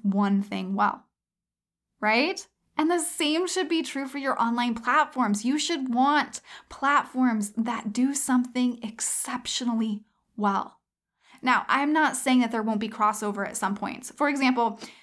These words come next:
like, if you're gonna use a C R M, all right, that's the customer or client relationship management platform, all right? That type of platform will allow you to schedule appointments. It'll allow you to manage your workflows, and it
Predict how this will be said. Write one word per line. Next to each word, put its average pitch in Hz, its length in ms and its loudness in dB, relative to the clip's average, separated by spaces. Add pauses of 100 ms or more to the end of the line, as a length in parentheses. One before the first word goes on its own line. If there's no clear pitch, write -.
(220)
like, 220 340 -6
if 254 120 0
you're 262 120 -4
gonna 277 100 4
use 254 340 4
a 247 120 2
C 247 320 2
R 202 200 2
M, 175 320 -2 (240)
all 208 60 0
right, 208 140 0
that's 214 240 -2
the 202 360 -2 (400)
customer 220 580 -2
or 202 40 -4
client 214 320 -2
relationship 202 600 -4
management 196 540 -6
platform, - 600 -6
all 214 60 -2
right? 208 300 -4 (500)
That 269 280 2
type 269 260 -2
of 247 140 0
platform 254 520 2
will 247 320 2
allow 233 240 2
you 254 180 2
to 262 80 -2
schedule 254 340 -4
appointments. 247 640 -4
It'll 226 320 -2
allow 220 200 2
you 240 160 0
to 240 80 0
manage 233 400 0
your 240 100 0
workflows, 233 720 0
and 233 140 -2
it 226 120 -8